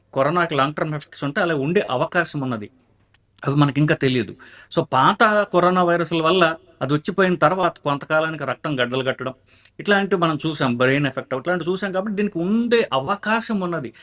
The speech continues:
So, అంత మరీ తేలిగ్గా తీసుకోకండి, మిమ్మల్ని మీరు ప్రొటెక్ట్ చేసుకోండి. ఇప్పుడు వరల్డ్ హెల్త్ ఆర్గనైజేషన్ వాళ్ళు ఈ వైరస్‌కి ఏం పేరు పెట్టారంటే variant of interest అన్నారు,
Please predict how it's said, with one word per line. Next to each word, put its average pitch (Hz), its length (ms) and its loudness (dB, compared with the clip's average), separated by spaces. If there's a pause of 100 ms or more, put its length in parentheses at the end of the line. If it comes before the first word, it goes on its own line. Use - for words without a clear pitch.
(160)
So, 226 160 -4 (240)
అంత 127 480 -2
మరీ 190 420 2
తేలిగ్గా 208 540 2
తీసుకోకండి, 135 960 -2 (560)
మిమ్మల్ని 180 420 4
మీరు 180 240 2
ప్రొటెక్ట్ 156 480 -2
చేసుకోండి. 117 680 -4 (240)
ఇప్పుడు 214 380 -2 (140)
వరల్డ్ 156 360 4
హెల్త్ 208 260 2
ఆర్గనైజేషన్ 180 600 2
వాళ్ళు 180 280 4
ఈ 156 160 2
వైరస్‌కి 165 680 0
ఏం 165 80 -2
పేరు 170 180 -2
పెట్టారంటే 151 460 -4
variant 202 720 -2 (140)
of 185 300 -8
interest 214 480 -2
అన్నారు, 120 280 -4